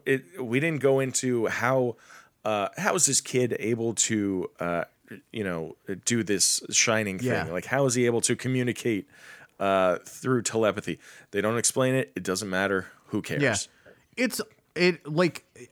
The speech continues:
Speaker 2: I think you could say the same thing about the fucking tablet bullshit. Like,
Speaker 1: Yes.
Speaker 2: it is dumber
Speaker 1: I, the
Speaker 2: to
Speaker 1: tablet
Speaker 2: me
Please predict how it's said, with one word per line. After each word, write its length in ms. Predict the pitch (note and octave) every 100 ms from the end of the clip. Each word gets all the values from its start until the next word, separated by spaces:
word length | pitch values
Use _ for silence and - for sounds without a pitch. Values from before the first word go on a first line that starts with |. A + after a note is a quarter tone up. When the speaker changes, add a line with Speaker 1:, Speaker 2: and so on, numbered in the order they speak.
| -
Speaker 2:
I 120 | D#3
think 260 | - F3 F3
you 80 | E3
could 160 | D#3
say 160 | - E3
the 120 | D3+
same 300 | - D#3 D3+
thing 160 | D#3 D#3
about 260 | D3+ C#3+
the 80 | C#3+
fucking 760 | - D3 D#3+ D3+ D3 C#3+ C3 - -
tablet 580 | - G3 F3 A#2 F#2+ -
bullshit. 560 | F#2+ B1 - G2+ C#2+ G2
Like, 300 | A#2+ A2 - _ _ _ -
Speaker 1:
Yes. 300 | A2 - D#3+
Speaker 2:
it 140 | D#3+
is 260 | E3 D3 A#2+ A#2 -
dumber 500 | D3+ D#3+ C3+ D#3+ C#3
Speaker 1:
I, 40 |
the 100 | C#3+ D#3+
Speaker 2:
to 60 |
Speaker 1:
tablet 360 | B2+ E3 F#3 E3
Speaker 2:
me 120 | G2+